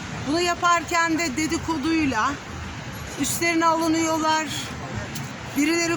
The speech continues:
kocalarını utanmadan konuşturuyorlar. Ee, birileri gidiyor, ne yediği belli olma-, olmayan, daha dün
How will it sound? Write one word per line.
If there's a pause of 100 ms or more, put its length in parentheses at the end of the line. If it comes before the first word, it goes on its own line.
kocalarını
utanmadan
konuşturuyorlar. (720)
Ee,
birileri
gidiyor, (640)
ne
yediği
belli
olma-, (200)
olmayan, (840)
daha (160)
dün